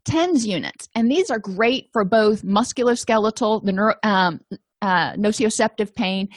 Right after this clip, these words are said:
as well as neuropathic pain, that nerve pain. Ter-, tens units you can actually get over the counter now. You can get 'em on Amazon. They're not that expensive.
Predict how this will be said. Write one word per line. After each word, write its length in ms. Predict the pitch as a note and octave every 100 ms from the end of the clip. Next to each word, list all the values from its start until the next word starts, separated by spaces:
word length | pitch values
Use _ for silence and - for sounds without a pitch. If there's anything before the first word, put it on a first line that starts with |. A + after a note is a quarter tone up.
| - - G#3+
as 200 | A3+ A3
well 300 | B3+ C#4 C#4
as 260 | B3+ G#3+ -
neuropathic 720 | G#3+ A3+ A3 A3 G3+ - -
pain, 300 | - G2+ D#2+
that 180 | E3+ E3+
nerve 400 | F#3 F#3+ G3 -
pain. 340 | - C3+ F#2 F2+ - - - -
Ter-, 160 | - - A3 A#3
tens 360 | - D#4 F4+ D#4
units 280 | D4 G#3+
you 80 | A#3
can 120 | A3
actually 320 | A3+ - A3+ A#3+
get 140 | A3
over 220 | F#3+ G#3 C4
the 40 |
counter 380 | - A3 G3+ G#3
now. 220 | F#3+ F#3+
You 120 | F#3
can 120 | F3
get 100 | D#3
'em 120 | G3 A#3
on 100 | -
Amazon. 520 | F#3 F#3+ F3+ F#3+ F#3 F#3+ - - -
They're 120 | C4
not 240 | A#3+ C4+
that 120 | D4+ D#4+
expensive. 680 | - - G#3 G3+ G3+ G3